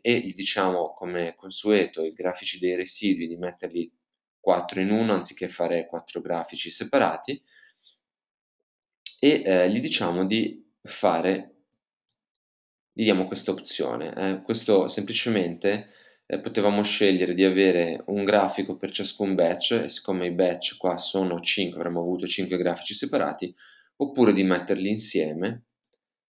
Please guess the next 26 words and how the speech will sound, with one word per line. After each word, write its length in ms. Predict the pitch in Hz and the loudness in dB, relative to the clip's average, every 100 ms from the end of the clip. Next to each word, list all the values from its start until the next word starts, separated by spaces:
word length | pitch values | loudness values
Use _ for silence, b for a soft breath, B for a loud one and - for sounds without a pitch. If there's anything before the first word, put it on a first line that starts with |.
| _ | _
ok? 520 | 85 - 78 73 98 117 _ _ _ _ _ _ _ _ _ _ _ _ _ | -20 -10 -6 -4 -6 -10 _ _ _ _ _ _ _ _ _ _ _ _ _
E 260 | - 107 | 4 4
di 160 | 101 101 | 4 2
evitare 540 | 110 117 117 85 87 | 2 2 4 4 4
di 100 | 92 | 2
avere, 500 | 95 90 95 85 82 - | 2 4 4 4 0 0
oltre 400 | 101 95 - 82 | 2 2 0 -2
al 80 | 85 | -2
grafico 480 | 90 90 - - | -2 -2 -4 -14
che 140 | - 87 | -8 -2
li 180 | 87 87 | 2 2
mette 320 | 87 87 - | 0 -4 -10
tutti 180 | 85 - | -10 -6
e 40 | |
cinque 280 | - 98 131 | -6 -4 -4
insieme, 380 | 127 98 90 95 | -2 0 0 2
di 180 | 98 | 2
avere 480 | 95 98 101 95 101 | 2 2 4 4 6
anche 560 | 104 90 87 - 95 95 B B B _ | 4 2 -2 -4 -4 -4 B B B _
altri 420 | - 98 107 101 | 2 2 2 0
cinque 440 | - - 101 95 104 | 0 0 2 2 2
grafici, 560 | 98 85 80 92 - 98 | 2 2 0 -6 -2 0
uno 320 | 90 87 85 | 0 -2 -4
per 120 | - | -6
ciascun 600 | - 92 - 85 85 80 | -6 -6 -6 -4 -6 -10
batch. 540 | - 76 - - - | -6 -6 -6 -8 -10